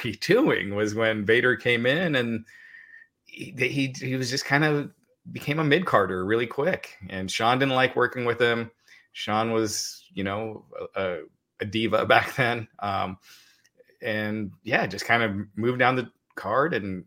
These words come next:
just never kinda got to that, uh, level that he was in W C W, where I remember thinking him in W W F, "What's Vince gonna do with this guy?" Because back then, Vince felt like he had the <laughs> Midas touch, uh, even though wrestling was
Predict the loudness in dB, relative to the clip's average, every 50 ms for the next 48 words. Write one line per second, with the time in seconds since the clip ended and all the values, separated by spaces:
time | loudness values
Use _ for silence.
0 | _ _ -14 -8 -4 -2 -2 -2 -2 -4 -4 -2 0 0 0 2 4 6 6 4
1 | 4 0 -6 -4 0 2 2 2 0 0 -6 -16 -20 -20 -20 -20 -20 -18 -18 -18
2 | -20 -20 -18 -12 -8 -8 -6 -4 0 2 2 2 2 2 0 0 0 -2 -2 -2
3 | 0 0 0 0 -2 -2 -2 -2 -2 -2 -4 -4 -2 -2 0 0 2 0 0 2
4 | 2 2 2 2 0 -4 -8 -14 _ _ _ -20 _ _ -20 -20 -20 -20 -20 -20
5 | _ _ -6 -4 -2 -2 0 0 2 4 2 2 2 0 -2 -2 -2 -4 -2 0
6 | 0 2 2 2 2 2 4 4 2 0 0 0 2 2 2 2 2 2 2 0
7 | 0 2 0 0 0 0 0 -2 -4 -4 -4 -6 -6 -6 -6 -4 -6 -8 -6 -6
8 | -6 -6 -6 -6 -8 -8 -8 -4 -4 -4 2 4 2 2 4 2 2 2 2 4
9 | 2 2 0 0 -2 -2 0 0 0 0 -2 -2 -2 -2 -2 -2 -2 -4 -6 -2
10 | 2 4 4 4 4 0 0 0 2 2 2 2 2 0 -4 -8 -10 -10 -12 -14
11 | _ -20 -18 -18 -16 -10 -6 -4 -2 -2 -2 -2 -4 -4 -2 0 2 2 2 2
12 | 2 0 0 0 -4 -4 -4 -4 -6 -8 -10